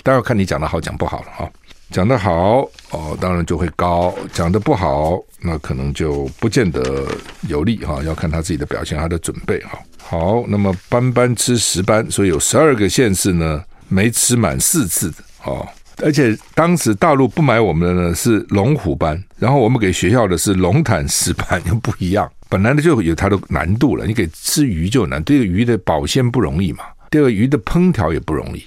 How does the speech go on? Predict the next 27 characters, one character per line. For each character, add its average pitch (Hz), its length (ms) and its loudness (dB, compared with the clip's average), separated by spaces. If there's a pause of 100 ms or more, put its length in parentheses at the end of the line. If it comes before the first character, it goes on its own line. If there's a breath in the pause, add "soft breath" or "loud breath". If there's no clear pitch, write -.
(140)
啊， - 160 -8
要 113 100 -2 (280)
做 147 180 4
得 110 80 2
好 73 220 -4
吃 113 240 0
哈， 85 220 0 (220)
不 104 100 0
容 73 240 -2
易。 71 100 -10 (160)
那 113 260 2
除 101 160 2
非 113 180 4
你 90 60 4
就 92 100 4
用 95 200 4
炸 - 280 0
的， - 140 -16
像 95 200 0
英 101 160 2
国 76 160 0
那 80 100 0
个 78 220 -2 (380)
这 - 120 -4
个 143 300 -6 (240)
炸 120 260 0
鱼， 64 260 -6